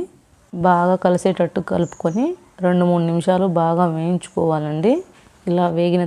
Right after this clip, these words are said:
తర్వాత వన్ గ్లాస్ నీళ్ళు పోసుకొని బాగా కలుపుకొని కుక్కర్కి మూత పెట్టి మీడియం ఫ్లేమ్లో ఫైవ్ విజిల్స్ రానివ్వాలండి. ఇప్పుడు ఐదు విజిల్ వచ్చి ప్రెషర్ అంతా పోయిన తర్వాత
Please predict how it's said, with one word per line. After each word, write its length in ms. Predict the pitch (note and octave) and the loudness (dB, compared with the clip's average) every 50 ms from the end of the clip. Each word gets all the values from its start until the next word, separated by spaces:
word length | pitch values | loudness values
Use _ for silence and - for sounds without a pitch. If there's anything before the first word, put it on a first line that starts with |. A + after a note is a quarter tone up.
| E3 E3+ | -2 -2
తర్వాత 400 | E3 D#3+ D#3 D#3 D#3 D3+ - - A#3+ D4+ F4 - - - - _ - A3 F#3 F#3+ | -2 -2 0 -2 -2 -2 -2 -2 -2 -2 -4 -8 -18 -20 -20 _ -10 -6 -2 -2
వన్ 120 | F#3+ F#3+ G3 F3 G3 | 0 0 0 2 2
గ్లాస్ 240 | F#3+ F#3+ G3 G3 G3 | 2 2 2 2 0
నీళ్ళు 220 | F#3 F3+ F#3 F3+ E3 | 0 2 0 0 0
పోసుకొని 380 | F3 E3 - - - G#3 A#3 A#3+ G#3 F3 F3 | -2 -2 -4 -4 -4 -2 0 0 0 0 0
బాగా 260 | E3+ E3+ F3 F3+ F3+ F3+ - | 0 2 2 0 0 0 0
కలుపుకొని 520 | E3+ E3+ F3 F3 - - - F3 F3+ G#3+ C#4 F#4 G4+ - - _ _ _ _ _ - - | -2 -2 -2 -2 -6 -6 -4 -2 0 0 0 -2 -4 -8 -16 _ _ _ _ _ -2 0
కుక్కర్కి 480 | G#3+ G3 - - G3+ G3 F#3+ F3 G3 F#3 F3 | 0 0 0 0 0 0 0 0 0 0 0
మూత 160 | F3+ F3+ - F#3+ E3 E3+ | 0 -2 -2 -2 -4 -4
పెట్టి 280 | D#3+ C#3 - - A#3 D4 F4 F4 D4+ - _ _ _ _ _ _ _ _ _ - G#3+ G3+ | -6 -6 -4 -4 -4 -4 -4 -6 -10 -14 _ _ _ _ _ _ _ _ _ -6 -4 -2
మీడియం 300 | G3+ G#3 G#3 G#3+ G#3+ G#3+ F#3 | 0 2 2 2 2 2 0
ఫ్లేమ్లో 360 | - G3 F#3 F3+ F3+ G3 A#3 C#4+ F4+ F#4+ - - _ - | 0 0 0 0 2 4 4 4 2 0 -4 -12 _ 0
ఫైవ్ 180 | A3 G3+ G3 G3+ F#3 | 0 2 2 2 0
విజిల్స్ 260 | F#3 E3+ G3+ G3 G3 G3+ F3+ | 0 0 -2 -2 -2 -2 -2
రానివ్వాలండి. 640 | F3 F3 F3+ E3+ E3 E3+ D#3+ D#3 D#3 D#3+ E3 A#3 C#4 F4 G4+ G4+ - _ - _ _ _ _ _ _ _ _ _ - G3 | -2 0 -2 -2 -2 -4 -4 -4 -6 -4 -4 -2 -2 -4 -4 -8 -14 _ -20 _ _ _ _ _ _ _ _ _ -4 -4
ఇప్పుడు 260 | F3+ - - G3 F#3+ G#3+ G#3 F#3 | -2 -2 0 0 2 4 4 4
ఐదు 140 | F3 F3 F3 F#3+ | 4 4 4 4
విజిల్ 240 | F#3+ F3+ E3+ F#3+ F#3 F3+ | 4 4 4 2 2 2
వచ్చి 220 | F3 D#3 - - A#3 A3 - | 2 0 0 0 -2 0 2
ప్రెషర్ 280 | G3 F#3+ E3+ F3+ F3+ F3+ | 2 2 4 4 2 2
అంతా 180 | F3+ E3+ F#3 F3 E3 - | 2 2 0 0 2 2
పోయిన 220 | F3 F3 E3+ F3 E3+ D#3+ | 2 4 4 2 0 -2
తర్వాత 360 | E3 D#3+ D#3+ D#3 D#3 D#3 D#3 | -2 -2 -2 -4 -6 -6 -2